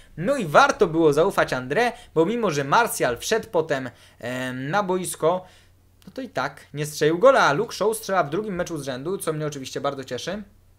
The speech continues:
Mm, no i w takim razie możemy ze spokojem patrzeć na święta,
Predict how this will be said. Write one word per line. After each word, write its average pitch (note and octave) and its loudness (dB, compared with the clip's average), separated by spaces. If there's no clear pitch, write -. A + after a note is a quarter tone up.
Mm, C#3 -12
no D#3 -6
i F3+ -8
w - -16
takim F3 -6
razie B2 -6
możemy D#3+ -6
ze D3+ -6
spokojem D3+ -6
patrzeć F#3+ -8
na F3 -4
święta, D#3 -2